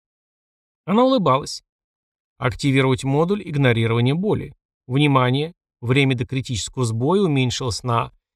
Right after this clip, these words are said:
девять часов двадцать три минуты сорок одну секунду.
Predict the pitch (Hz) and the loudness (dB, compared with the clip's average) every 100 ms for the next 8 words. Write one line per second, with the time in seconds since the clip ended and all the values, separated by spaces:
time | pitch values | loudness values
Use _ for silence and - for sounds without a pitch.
0 | - 135 135 117 - 127 165 202 160 120 | -10 -2 0 0 -4 -8 -6 -4 -2 -4
1 | 123 - 117 113 170 - - 120 113 127 | -4 -6 -2 -2 -2 -6 -8 -8 -6 -6
2 | 123 - 165 - 110 - | -6 -6 -8 -10 -10 -10